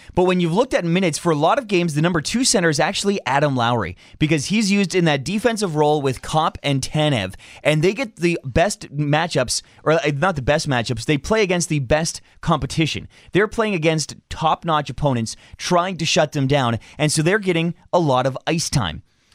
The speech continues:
That means there's less ice time for the, what you could then consider the third line of what's, has been Little,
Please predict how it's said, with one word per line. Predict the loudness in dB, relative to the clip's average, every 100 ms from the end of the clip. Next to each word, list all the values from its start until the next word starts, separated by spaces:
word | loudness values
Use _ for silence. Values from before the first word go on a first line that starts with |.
| 0
That | 2 2
means | 0 2
there's | 0
less | 2 2 0
ice | 0 0 0
time | 0 2 0
for | 0 2 2 2 -4 -14
the, | -4 0 2 0 -2
what | -2 0
you | 2
could | 2
then | 2 0
consider | 0 -2 0 0
the | 2 -2
third | 0 0 2
line | 0 0 0
of | 0
what's, | 0 0 -2 -12 _
has | -2 0 0
been | 0 0
Little, | -2 0 2 2 0